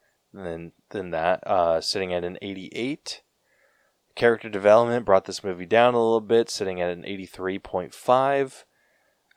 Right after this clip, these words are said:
Um, effects brings it right back up to an eighty-seven. Music,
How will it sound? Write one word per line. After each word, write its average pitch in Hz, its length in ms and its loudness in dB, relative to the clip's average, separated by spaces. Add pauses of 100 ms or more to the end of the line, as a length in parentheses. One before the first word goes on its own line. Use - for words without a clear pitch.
Um, 80 640 -2
effects - 640 0 (120)
brings 101 260 -4
it 90 40 0
right 90 260 6
back 98 280 2
up 113 220 4
to 101 160 -4
an 92 80 -6
eighty-seven. 151 800 -4 (760)
Music, 123 540 -2